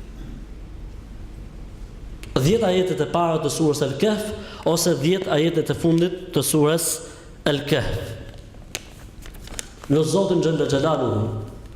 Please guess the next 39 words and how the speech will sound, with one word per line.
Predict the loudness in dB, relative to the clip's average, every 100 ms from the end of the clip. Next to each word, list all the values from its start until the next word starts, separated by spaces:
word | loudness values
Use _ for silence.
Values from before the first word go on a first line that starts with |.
| 0
me | 4 4
emrat | 4 2
e | 2
tij | 2 2
të |
bukur | 2 4 4 4 2
dhe | 0 0
atributet | 2 2 4 4 2
e | 0
tij | 0
të | 2
larta. | 2 0 -4 -6 -10 -14 -16 -16 -16 -16 -16 -16 -4
Të | 0
na | 4 4
orientojë | 4 4 4 4 4
neve | 4 4 4
dhe | 2
të | 2
gjithë | 2 2
besimtarët | 2 4 4 2 2
dhe | 2
besimtarët, | 2 0 2 2 0 -2 -6 -12 -14 -16 -16 -16 -14 0
pasi | 2 4 2
i | 4
bëjmë | 4 4
shkaqet | 2 0 2 2 2 0 2
dhe | 2
arsyet | 4 2 2 4 4 2 0
për | 0
të |
pas | 0 2 4
një | 4
jetë | 4 4
sa | 4
më | 2
të | 4 4
mirë | 4 2
dhe | 2
komode, | 2 2 4 4